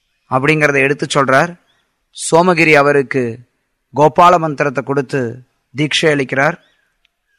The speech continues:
கோபால மந்திரத்தை வில்வமங்கல் தாக்கூர் உச்சரிக்க ஆரம்பிக்கிறார்.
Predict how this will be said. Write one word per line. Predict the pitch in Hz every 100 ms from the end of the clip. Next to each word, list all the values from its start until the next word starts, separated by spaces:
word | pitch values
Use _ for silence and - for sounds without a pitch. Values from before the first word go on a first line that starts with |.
| _ _ _ _ _ _ _ -
கோபால | 151 151 190 185
மந்திரத்தை | 170 151 156 143 151 135 _ _ _ _ _ _ _ _ - - - - - _ _ _ _ _ _ _ _ _ _ _ _ _ _ _
வில்வமங்கல் | 151 170 170 165 156 139
தாக்கூர் | 135 143 135 120 _ _ _ _ _ _
உச்சரிக்க | 147 135 170 156 131 135
ஆரம்பிக்கிறார். | 131 131 127 127 147